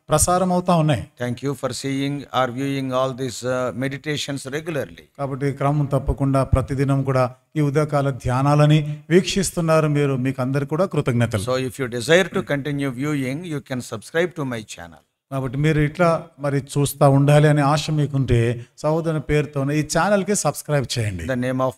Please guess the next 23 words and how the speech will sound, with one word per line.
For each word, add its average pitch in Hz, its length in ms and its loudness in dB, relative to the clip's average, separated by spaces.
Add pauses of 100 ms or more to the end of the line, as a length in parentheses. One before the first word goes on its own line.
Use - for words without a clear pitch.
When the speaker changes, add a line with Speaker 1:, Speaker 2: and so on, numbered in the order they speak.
Speaker 2:
my 127 140 0
YouTube 135 440 -6
channel 123 420 -4
is 175 180 -6 (480)
Speaker 1:
ఆ 123 80 -2 (120)
ఛానల్ 160 360 4
పేరేమిటిదంటే 110 800 6 (420)
Speaker 2:
John 147 340 4 (120)
Victor 143 420 -6 (120)
Hebron. 107 500 -6 (680)
Speaker 1:
జాన్ 151 360 0
విక్టర్ 165 360 0
హెబ్రోన్ 135 500 6
అనే 127 220 -4
ఈ 139 160 0
YouTube 170 340 2
ఛానల్‌కి 113 580 0
సబ్స్క్రైబ్ 123 520 -2
చేయొచ్చు. 95 340 -6 (180)
Speaker 2:
Yes, 120 240 -6
coming 233 260 2
to 185 140 0
the 151 140 6